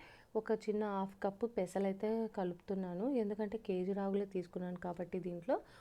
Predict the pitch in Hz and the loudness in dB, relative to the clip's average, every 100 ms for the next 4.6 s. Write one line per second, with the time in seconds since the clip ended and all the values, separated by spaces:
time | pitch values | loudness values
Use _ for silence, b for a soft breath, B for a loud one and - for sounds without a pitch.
0 | B 202 196 190 190 - 196 - 269 214 | B -6 0 -2 -2 -4 -4 0 0 2
1 | 185 190 185 190 226 - - - 190 185 | 0 0 0 -2 -6 -8 -20 -8 -2 -2
2 | 180 185 190 175 175 285 - - 240 B | -2 -6 -4 -4 -2 -4 -6 -16 -16 B
3 | B B B - - - - - - 226 | B B B -20 -20 -20 -20 -12 -6 -4
4 | 202 190 - 208 226 | -2 -4 -4 -4 -2